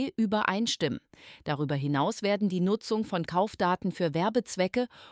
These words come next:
und die pauschalen Speicherfristen von bis zu zehn Jahren nach Vertragsende kritisch betrachtet.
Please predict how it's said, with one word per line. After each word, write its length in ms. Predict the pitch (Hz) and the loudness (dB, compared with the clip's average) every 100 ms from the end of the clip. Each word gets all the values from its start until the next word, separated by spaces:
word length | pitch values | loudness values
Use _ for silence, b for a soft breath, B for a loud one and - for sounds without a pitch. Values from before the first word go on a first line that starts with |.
| B | B
und 180 | 247 262 | 0 0
die 80 | |
pauschalen 500 | - 196 180 185 185 | 0 0 0 0 0
Speicherfristen 920 | 196 - 175 196 175 - 185 - 196 170 | 0 0 0 0 -4 0 -2 -2 -4 -4
von 240 | - 170 | 0 0
bis 240 | 190 262 - | 0 -4 -6
zu 160 | 233 | -6
zehn 320 | - 202 196 | -2 0 2
Jahren 440 | 165 156 175 185 175 | 2 2 2 0 0
nach 160 | 160 | -2
Vertragsende 840 | - 165 - 160 185 - 165 160 151 | -4 -6 -4 -4 -4 -4 -2 0 -2
kritisch 520 | - 165 - 143 - | 0 0 0 -6 -4
betrachtet. 720 | 156 - 139 123 - - - | -4 -4 -6 -6 -10 -12 -12